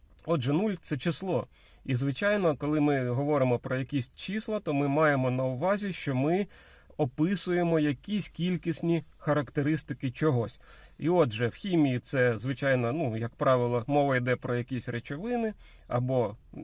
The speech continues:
частинки, з яких вони складаються. І отже, е, ну, логічно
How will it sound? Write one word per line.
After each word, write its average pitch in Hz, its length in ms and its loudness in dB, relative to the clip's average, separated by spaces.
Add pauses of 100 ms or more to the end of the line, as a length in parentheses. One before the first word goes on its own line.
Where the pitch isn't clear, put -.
(180)
частинки, 143 600 2
з 127 60 0
яких 139 260 -4
вони 135 240 0
складаються. 143 760 0 (320)
І 131 80 -4
отже, 190 440 -2 (360)
е, 139 640 2
ну, 147 420 0
логічно 139 760 0